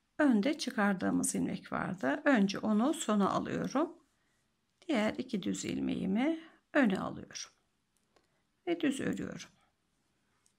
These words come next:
Evet, şimdi yine iki tane ilmeğimiz. Şişimi alıyorum. Diğer ilmeğimi de takıyorum. Önce düzlerimi takıyorum.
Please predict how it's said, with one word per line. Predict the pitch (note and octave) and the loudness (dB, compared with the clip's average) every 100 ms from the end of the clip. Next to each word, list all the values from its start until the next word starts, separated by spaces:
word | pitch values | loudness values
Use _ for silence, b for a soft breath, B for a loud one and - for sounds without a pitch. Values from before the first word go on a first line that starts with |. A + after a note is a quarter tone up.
| _ _ _ _ _ _ _ _ _ _ _ _ _ _ _ _ _ _ _ _ _ _ - - | _ _ _ _ _ _ _ _ _ _ _ _ _ _ _ _ _ _ _ _ _ _ -20 -4
Evet, | B3 - - | -2 -2 -4
şimdi | - G3 F#3 D4 E4+ - | -4 -2 -2 -2 -4 -4
yine | G#3+ F#3+ A3+ | 0 0 0
iki | B3 - | -4 -8
tane | - F#3 F#3+ - | -2 0 0 -2
ilmeğimiz. | G#3 F#3 C3+ C3 G#3+ D#4+ - b b b b b | -2 0 -2 0 -2 -2 -6 b b b b b
Şişimi | - C#4 - G3+ G3+ - | -6 -4 0 2 0 -2
alıyorum. | G#3 G3 - F3 F#3+ A3 C4+ D4+ D4+ | -4 -4 -6 -6 -2 0 2 4 2
Diğer | D4 F#3+ F3+ | 0 -2 -2
ilmeğimi | - G3+ F#3+ - F3+ F#3 F#3 | -4 -6 -4 -4 -4 -4 -6
de | G#3+ | -6
takıyorum. | - A3+ - A#3+ A3+ D4 D#4 B B B B _ _ | -8 -8 -2 -2 0 -2 -4 B B B B _ _
Önce | C#4 B3 G#3+ G3 G3 | 0 2 2 2 -2
düzlerimi | G#3+ F#3 - G3 G3 G3 | -2 -4 -2 -4 -2 -4
takıyorum. | F#3 A3 A3 - F#3+ F3 G3+ C4 G4+ | -4 -6 -8 -8 -8 -4 -2 -2 -2